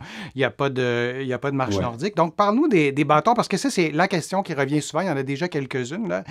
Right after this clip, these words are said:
Speaker 1: Euh,
Speaker 2: Ouais.
Speaker 1: qu'en est-il des bâtons ? Euh, c'est quoi la différence entre un bâton, entre un bout de bois, euh, un bâton de,
Speaker 2: Oui.
Speaker 1: de trekking pour aller escalader, euh, une montagne et les bâtons de marche nordique ?
Speaker 2: Oui,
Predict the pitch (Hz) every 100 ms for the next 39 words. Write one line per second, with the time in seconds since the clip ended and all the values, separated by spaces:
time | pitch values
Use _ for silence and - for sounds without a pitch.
0 | - 196 147 131 127 127 135 143 143 226
1 | 240 - - 247 233 156 139 135 123 165
2 | 196 165 131 117 233 214 120 - 143 120
3 | 160 165 143 135 120 170 - 139 139 131
4 | 139 139 165 175 151 185 165 139 143 143
5 | 151 180 135 139 156 277 - 175 - 143
6 | 147 156 151 160 180 - 220 226 143 135
7 | 143 139 180 180 - 226 226 185 147 143
8 | 170 160 170 147 135 131 175 170 139 135
9 | 143 135 127 175 220 202 - 226 247 196
10 | 147 143 139 180 190 165 131 123 151 -
11 | 135 120 107 113 - - _ _ - 123
12 | 120